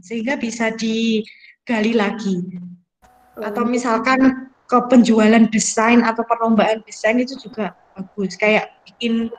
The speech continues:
apa ya, situs-situs yang suka jual, eh, desain itu loh. Jadi ada orang yang punya desain, misalkan saya, terus saya menjual desain saya ke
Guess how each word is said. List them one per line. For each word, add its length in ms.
apa 160
ya, 240
situs-situs 640
yang 380
suka 600
jual, 560
eh, 500
desain 400
itu 100
loh. 140
Jadi 240
ada 400
orang 420
yang 300
punya 480
desain, 720
misalkan 320
saya, 480
terus 240
saya 240
menjual 340
desain 380
saya 320
ke 340